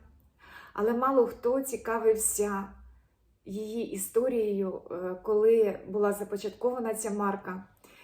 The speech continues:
Ну і сьогодні я вам розповім. Так що беріть кавку, чайочок або спиці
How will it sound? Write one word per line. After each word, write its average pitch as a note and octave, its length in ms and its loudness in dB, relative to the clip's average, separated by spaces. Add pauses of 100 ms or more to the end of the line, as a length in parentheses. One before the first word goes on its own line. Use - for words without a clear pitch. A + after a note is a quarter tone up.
(140)
Ну C#4+ 220 -2
і C#4 40 0
сьогодні A#3+ 600 0
я G#3+ 260 0
вам G#3+ 340 -2
розповім. G#3+ 680 -4 (720)
Так G#3 160 -4
що G3 380 -4 (500)
беріть A3 600 4 (400)
кавку, A3+ 720 2
чайочок G#3+ 840 -2 (200)
або G3+ 300 -2
спиці B3+ 680 -2